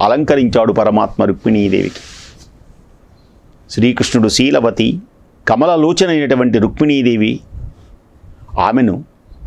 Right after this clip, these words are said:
తుమ్మెదల రెక్కల గాలికి కదలుతున్నటువంటి పూలతో నిండిన అందమైనటువంటి ఒక పాన్పు మీదకు తీసుకొని వచ్చాడు మెల్లగా పట్టుకొని.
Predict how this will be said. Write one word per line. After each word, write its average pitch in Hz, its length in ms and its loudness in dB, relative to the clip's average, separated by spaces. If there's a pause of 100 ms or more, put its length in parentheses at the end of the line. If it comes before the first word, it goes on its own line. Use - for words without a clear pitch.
(640)
తుమ్మెదల 151 580 2 (1040)
రెక్కల 143 440 0 (120)
గాలికి 185 340 2
కదలుతున్నటువంటి 135 840 0
పూలతో 160 640 -2
నిండిన 143 400 2
అందమైనటువంటి 135 880 0
ఒక 107 200 0
పాన్పు 147 460 0
మీదకు 123 340 2
తీసుకొని 107 400 0
వచ్చాడు 101 380 0
మెల్లగా 98 480 0
పట్టుకొని. 92 480 -4